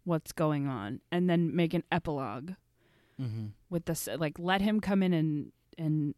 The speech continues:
Speaker 1: I don't know, it's like Aaron Burr in Hamilton.
Speaker 2: Yeah.
Speaker 1: He, he needs to do that kind of work for me to,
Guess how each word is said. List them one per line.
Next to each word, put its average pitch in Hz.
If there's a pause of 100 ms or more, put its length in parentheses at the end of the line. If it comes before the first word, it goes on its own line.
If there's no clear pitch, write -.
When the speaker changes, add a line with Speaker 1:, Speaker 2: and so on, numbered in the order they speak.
(140)
Speaker 1:
I -
don't 220
know, 170
it's -
like 240
Aaron 190
Burr 170
in 156
Hamilton. 160 (160)
Speaker 2:
Yeah. 113 (240)
Speaker 1:
He, 185
he 202
needs 214
to 196
do 196
that 175
kind 170
of 151
work 147
for 175
me 160
to, 151